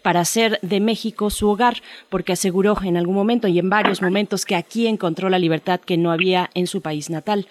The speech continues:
También decía que nació de nuevo, nació de nuevo en México y de paso se reencontró con su padre, quien salió de España durante la Guerra Civil.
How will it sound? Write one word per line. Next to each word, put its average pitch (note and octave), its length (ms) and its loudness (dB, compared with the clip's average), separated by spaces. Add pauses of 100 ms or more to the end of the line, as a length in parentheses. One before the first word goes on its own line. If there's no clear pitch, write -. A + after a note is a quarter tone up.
(300)
También F#3 520 2
decía A3 380 0
que G3 100 -2
nació F3+ 360 0
de G#3 120 2
nuevo, G3 440 0 (260)
nació F#3+ 260 2
de C4 120 2
nuevo A3+ 260 4
en G3 140 2
México A#3 520 -2 (220)
y F3+ 140 -2
de F#3+ 100 2
paso G#3 540 -2
se F3+ 240 -2
reencontró F#3 600 0
con G3+ 140 0
su F#3 160 -4
padre, F#3+ 380 0
quien E3+ 200 0
salió F3 300 -2
de F#3 60 0
España F#3+ 420 -2
durante E3 320 -2
la D#3+ 120 -2
Guerra F3 240 -4
Civil. F3+ 340 -4